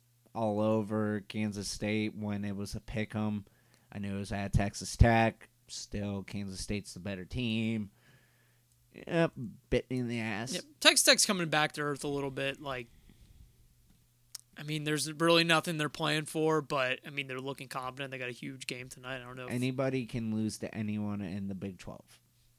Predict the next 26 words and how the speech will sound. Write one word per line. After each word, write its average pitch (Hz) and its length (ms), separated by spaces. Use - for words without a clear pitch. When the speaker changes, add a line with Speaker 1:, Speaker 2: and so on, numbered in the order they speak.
Speaker 2:
Yes, - 400
every, 127 220
I - 20
mean, - 0
Speaker 1:
Especially 117 460
Speaker 2:
every, - 20
Speaker 1:
at 113 140
home. 92 220
Speaker 2:
everybody's 143 440
freaking 139 300
good. - 200
Speaker 1:
Yes. - 100
Speaker 2:
All 139 60
right, 135 100
moving 175 240
on. 151 140
Big 170 180
Ten 151 240
here. 120 300
Indiana 208 540
sixty-two, 151 840
Michigan 151 560
sixty-one. 135 920
A 135 460
road 151 760
team 160 440